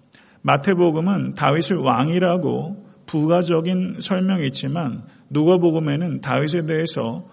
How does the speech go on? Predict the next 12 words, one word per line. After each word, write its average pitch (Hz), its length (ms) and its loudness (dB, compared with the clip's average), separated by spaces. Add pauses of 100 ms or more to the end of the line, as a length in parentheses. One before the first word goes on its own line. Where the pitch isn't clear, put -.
(180)
묘사하는 156 720 0
왕이라든가 139 720 -2
일체의 175 520 -2
언급이 139 320 -2
없습니다. - 540 -8 (720)
그러니까 180 360 -2
다윗과 147 880 0 (420)
아브라함이 147 640 -2
그저 139 320 -4
많은 135 440 2
조상들 151 640 2
가운데 131 600 0